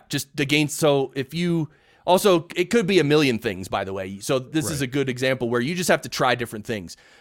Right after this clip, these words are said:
Speaker 1: Make sure your preamp is set properly. Make sure your interface is set properly. Try, and d-, spend, like, an hour just testing your, and recording little snippets and seeing the level, you know, record a little bit, see how it looks on the screen,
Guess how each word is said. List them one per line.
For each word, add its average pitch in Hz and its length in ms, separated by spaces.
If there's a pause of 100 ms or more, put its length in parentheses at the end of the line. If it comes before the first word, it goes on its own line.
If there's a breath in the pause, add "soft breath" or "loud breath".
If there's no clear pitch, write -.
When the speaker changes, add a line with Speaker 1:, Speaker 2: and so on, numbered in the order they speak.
Speaker 1:
Make 147 180
sure 175 140
your 147 160
preamp 175 560
is 151 80
set 165 280
properly. 170 500
Make 143 200
sure 156 160
your 131 160
interface 156 600
is 147 100
set 156 260
properly. 156 600 (320 soft breath)
Try, - 200
and 151 180
d-, - 120 (380)
spend, 226 320
like, 214 180
an 180 100
hour 190 380
just 190 260
testing 196 480
your, 147 280 (160)
and 147 180
recording 151 540
little 135 180
snippets 120 500
and 104 140 (260 soft breath)
seeing 151 360
the 131 80
level, 175 540 (180 soft breath)
you 160 60
know, 135 80
record 165 400
a 165 40
little 165 160
bit, 165 380
see - 240
how 143 160
it 139 80
looks 147 200
on 143 120
the 131 80
screen, 175 520